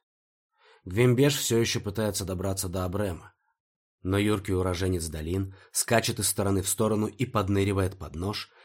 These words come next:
стараясь вывести соперника из равновесия. Гвимбеш пьян, он едва стоит на ногах. «Боги благоволят мне»,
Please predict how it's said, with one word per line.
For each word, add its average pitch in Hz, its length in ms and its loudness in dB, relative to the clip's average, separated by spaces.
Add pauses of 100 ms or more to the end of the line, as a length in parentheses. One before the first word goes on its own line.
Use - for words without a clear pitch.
стараясь 123 500 4
вывести 113 380 2
соперника 92 540 -2
из 82 100 -2
равновесия. 85 640 -6 (600)
Гвимбеш 117 520 2
пьян, 139 400 0 (360)
он 87 180 -4
едва 85 260 -4
стоит 82 280 -6
на 80 80 -8
ногах. 80 520 -12 (880)
«Боги 165 360 6
благоволят 147 600 4
мне», 85 300 -8